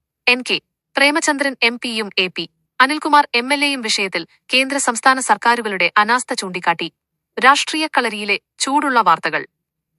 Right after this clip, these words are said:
എസ് ഐ ആർ നീട്ടി. തെരഞ്ഞെടുപ്പ് കമ്മീഷൻ കേരളത്തിലെ സ്പെഷ്യൽ ഇലക്ടറൽ റോൾ സ്വീകരിക്കുന്ന തീയതി ഡിസംബർ പതിനെട്ട് വരെ നീട്ടിയിരിക്കുന്നു. റേഷൻ കാർഡ് വിവാദം അതിദരിദ്രമുക്ത.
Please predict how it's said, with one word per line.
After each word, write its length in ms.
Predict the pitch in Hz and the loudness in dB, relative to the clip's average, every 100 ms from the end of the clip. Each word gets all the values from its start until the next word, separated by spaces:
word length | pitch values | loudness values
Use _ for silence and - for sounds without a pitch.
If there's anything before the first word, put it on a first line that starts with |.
| _ _ - | _ _ -2
എസ് 240 | 254 - | -2 0
ഐ 140 | 185 156 | 2 2
ആർ 160 | 147 _ _ _ 226 | 0 _ _ _ -8
നീട്ടി. 360 | 226 185 151 _ _ _ _ - | -6 -6 -8 _ _ _ _ 2
തെരഞ്ഞെടുപ്പ് 400 | 285 320 349 349 | 2 4 -2 0
കമ്മീഷൻ 400 | 311 208 202 233 196 208 | 0 0 0 -2 -2 0
കേരളത്തിലെ 480 | 208 226 233 208 - _ | 2 0 -2 -4 -6 _
സ്പെഷ്യൽ 480 | - - 294 - 320 | -8 0 2 2 0
ഇലക്ടറൽ 480 | 240 233 - 277 269 | -2 -2 0 -2 0
റോൾ 160 | 214 202 | 0 -2
സ്വീകരിക്കുന്ന 560 | - 214 214 220 240 | -2 -4 -4 -6 -6
തീയതി 380 | 226 185 160 156 _ _ - | -6 -6 -6 -8 _ _ -2
ഡിസംബർ 420 | 247 - 320 320 247 | 0 2 2 2 2
പതിനെട്ട് 320 | 214 233 226 | 2 -2 -2
വരെ 220 | 190 180 | -2 -2
നീട്ടിയിരിക്കുന്നു. 640 | 190 180 180 165 165 170 - _ _ 233 | -4 -6 -8 -8 -8 -8 -10 _ _ 2
റേഷൻ 280 | 262 262 269 | 4 4 2
കാർഡ് 240 | 233 190 | 2 2
വിവാദം 420 | 180 165 160 160 _ _ 233 | 0 0 0 -2 _ _ 0
അതിദരിദ്രമുക്ത. 800 | 240 285 277 277 247 190 165 | 0 -2 -2 -2 -4 0 2